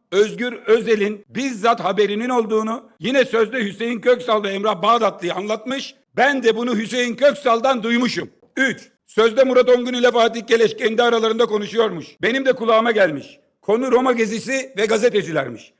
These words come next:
Murat Ongun Fatih Keleş'e "Bu Roma gezisi iyi oldu. Hem hesaplarımızı şişirdik hem de gazetecileri nemalandırdık," demiş. Murat Ongun Ekrem İmamoğlu'na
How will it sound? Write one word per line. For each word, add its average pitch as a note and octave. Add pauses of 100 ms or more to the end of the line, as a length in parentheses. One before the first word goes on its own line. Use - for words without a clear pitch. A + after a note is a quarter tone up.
Murat A3+
Ongun B3
Fatih A3
Keleş'e G3+ (220)
"Bu F3+
Roma A#3+
gezisi A3
iyi G#3+
oldu. C#3+ (240)
Hem A#3
hesaplarımızı F#3+
şişirdik G#3 (300)
hem A3
de G#3+
gazetecileri G3
nemalandırdık," E3+
demiş. - (140)
Murat A#3
Ongun B3+
Ekrem A3+
İmamoğlu'na G#3+